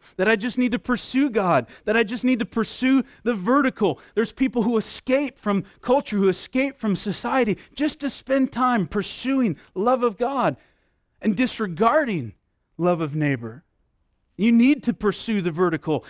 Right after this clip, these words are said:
and indeed you must have that in order to love your neighbor,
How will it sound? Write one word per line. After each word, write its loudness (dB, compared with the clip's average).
and 2
indeed 2
you 2
must 0
have -2
that 0
in 0
order 2
to -6
love 2
your 0
neighbor, 0